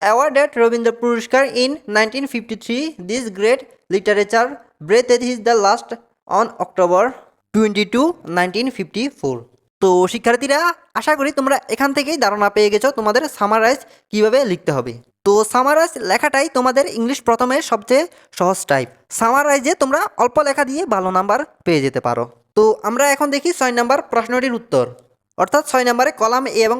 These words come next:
কলাম বি এবং কলাম সি এর ম্যাচিং ওইটা। তো এখানে ছয় নাম্বার প্রশ্নটির, এ নাম্বার প্রশ্নটি আমরা দেখতে পাচ্ছি, "Patriotism is a great virtue without which we cannot dream of a developed nation।"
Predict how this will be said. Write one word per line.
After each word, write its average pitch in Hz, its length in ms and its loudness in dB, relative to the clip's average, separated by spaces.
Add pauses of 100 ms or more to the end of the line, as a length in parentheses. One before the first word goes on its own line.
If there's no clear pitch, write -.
কলাম 254 260 0
বি 247 100 -2 (360)
এবং 220 180 -2
কলাম 240 260 0
সি 233 160 -4
এর 262 140 2
ম্যাচিং 214 260 0 (140)
ওইটা। 135 220 -2 (200)
তো - 120 -6
এখানে 247 220 -2 (120)
ছয় 233 180 -2
নাম্বার 233 240 -2
প্রশ্নটির, 247 440 -4 (340)
এ - 100 2
নাম্বার 226 200 0 (100)
প্রশ্নটি 240 340 -2 (180)
আমরা 226 180 -2
দেখতে 233 220 -4
পাচ্ছি, 247 220 -4 (200)
"Patriotism 254 560 -2
is 247 140 -6
a - 100 -14
great 233 240 0 (360)
virtue 196 320 -2 (120)
without 233 360 0 (140)
which 240 200 -6 (100)
we 208 60 -4 (140)
cannot 220 320 -2 (100)
dream 226 180 -4 (200)
of 208 60 2 (100)
a - 20 -2 (120)
developed 185 380 -2 (100)
nation।" 139 280 -4